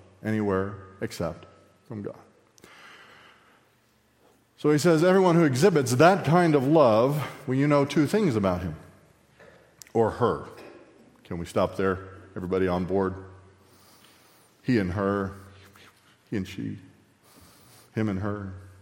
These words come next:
God created them male and female,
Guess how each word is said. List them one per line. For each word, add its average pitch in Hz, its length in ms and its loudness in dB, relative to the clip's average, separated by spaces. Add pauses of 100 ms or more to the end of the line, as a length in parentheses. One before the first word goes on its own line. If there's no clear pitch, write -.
(2750)
God 85 220 -2
created 92 340 -2
them 87 220 -6
male 90 200 -6
and 87 160 -10
female, 87 400 -8